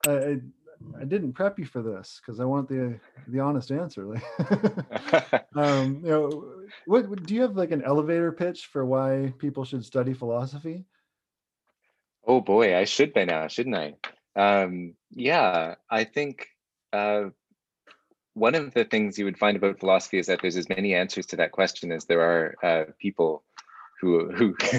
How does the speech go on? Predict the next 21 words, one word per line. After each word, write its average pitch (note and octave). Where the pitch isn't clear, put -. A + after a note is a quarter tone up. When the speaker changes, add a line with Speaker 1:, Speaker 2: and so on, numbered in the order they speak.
Speaker 2:
<laughs> -
ask G#2
it, D#2+
I F2+
Speaker 1:
<laughs> -
Speaker 2:
think. F2
So, G2+
um, F2+
my, G2
mine A2
might G2+
not G#2
necessarily, G2
you F2
know, F2
be F2+
one F#2
size F2+
fits F#2+
all. F2+
Uh, F2+